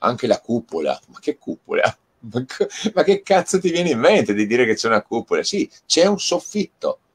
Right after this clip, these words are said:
magari è dritto, fa rima, quindi potrebbe essere dritto, dato che fa rima, soffitto, dritto. Ehm, però potrebbe essere una cupola, potrebbe essere qualsiasi altra,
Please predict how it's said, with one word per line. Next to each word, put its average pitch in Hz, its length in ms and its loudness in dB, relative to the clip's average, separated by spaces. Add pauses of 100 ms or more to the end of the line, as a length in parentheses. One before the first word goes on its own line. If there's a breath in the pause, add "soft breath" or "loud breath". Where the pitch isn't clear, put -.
(140)
magari 143 340 4
è 131 40 2
dritto, 175 560 0 (640)
fa - 120 -4
rima, 113 360 -2
quindi 95 200 -6
potrebbe 90 320 -4
essere 90 260 -2
dritto, 78 280 -2
dato 71 160 -4
che 76 80 -8
fa - 160 -2
rima, 71 320 -8
soffitto, 71 540 -10
dritto. 60 440 -12 (760 loud breath)
Ehm, 80 840 2 (220)
però 156 360 6
potrebbe 147 380 -2
essere 147 280 0
una 113 160 -4
cupola, 123 500 2
potrebbe 117 380 -2
essere 127 280 -2
qualsiasi 131 460 -4
altra, 131 220 -4